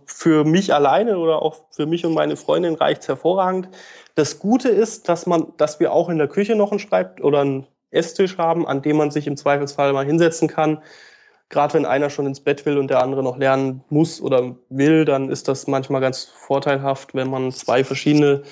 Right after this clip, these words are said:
Räume hat, wo man sich einfach so ein bisschen trennen k-, kann für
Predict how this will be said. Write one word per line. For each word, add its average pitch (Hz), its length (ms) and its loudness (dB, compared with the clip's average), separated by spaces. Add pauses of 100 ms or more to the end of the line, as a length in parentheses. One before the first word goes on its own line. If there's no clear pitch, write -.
(360)
Räume 143 320 4
hat, 143 180 0
wo 139 40 -2
man 139 120 -2
sich 135 160 -8
einfach 135 220 -4
so 139 100 -8
ein 135 60 -6
bisschen 131 260 -6
trennen 143 320 0
k-, - 80 -14 (460)
kann 143 360 2
für 135 460 0